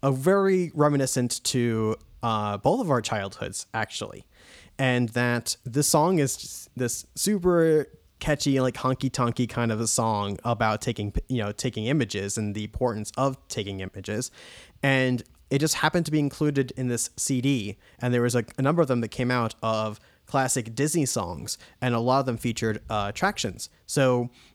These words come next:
uh, both of our families did this when we were, uh, younger, is that almost on an annual basis, we would drive from New York all the way down to Florida, which is, I think,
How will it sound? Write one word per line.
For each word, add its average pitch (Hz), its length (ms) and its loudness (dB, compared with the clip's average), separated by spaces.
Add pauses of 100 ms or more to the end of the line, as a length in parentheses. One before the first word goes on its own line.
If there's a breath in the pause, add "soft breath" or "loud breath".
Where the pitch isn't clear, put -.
(120)
uh, 110 320 2
both 139 220 2
of 151 100 -2
our 135 100 2
families 117 500 0
did 113 260 -6
this 101 280 -4 (200 soft breath)
when 117 180 0
we 120 120 2
were, 113 380 0
uh, 113 100 -4
younger, 123 440 2
is 120 220 -4
that 113 340 -2 (160)
almost 196 400 4
on 135 120 2
an 120 140 0
annual 120 380 0
basis, 117 560 -2 (200 soft breath)
we 131 200 -2
would 143 160 0
drive 117 500 0
from 110 220 -2
New 117 80 0
York 120 420 2
all 113 240 2
the 135 40 2
way 147 80 2
down 156 160 2
to 165 60 -2
Florida, 120 520 2
which 117 200 -2
is, 113 160 -2
I 127 100 0
think, 139 440 0